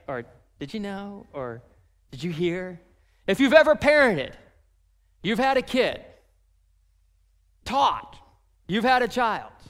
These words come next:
a student, come up to you and go, "Well, did you know?" And point it out, right? Point out that you're going low. If you've ever been in high school,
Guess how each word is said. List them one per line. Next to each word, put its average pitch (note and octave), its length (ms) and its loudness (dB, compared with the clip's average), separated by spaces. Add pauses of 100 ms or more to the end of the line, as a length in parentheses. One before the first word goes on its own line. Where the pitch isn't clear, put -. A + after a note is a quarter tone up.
(260)
a E3 100 -2
student, E3 540 -4 (240)
come A3 180 2
up B3 200 2
to G#3+ 80 -6
you F#3+ 140 -4
and F3 100 -8
go, D3 320 -4 (1120)
"Well, A#2 80 -14
did B2 180 -12
you A3 120 -8
know?" F#3 420 -12 (1400)
And D3 120 -6
point G#3 280 -4
it G3 80 -2
out, D3 240 -6 (380)
right? F#3 280 -6 (680)
Point G#3+ 200 -4
out A3 180 -4
that - 140 -12
you're G#3 80 -4
going F3 380 -4
low. D#3 320 -8 (560)
If G3+ 160 2
you've C#4 140 6
ever C#4 180 6
been C#4 140 2
in C4 80 2
high B3+ 280 0
school, D#3+ 540 -6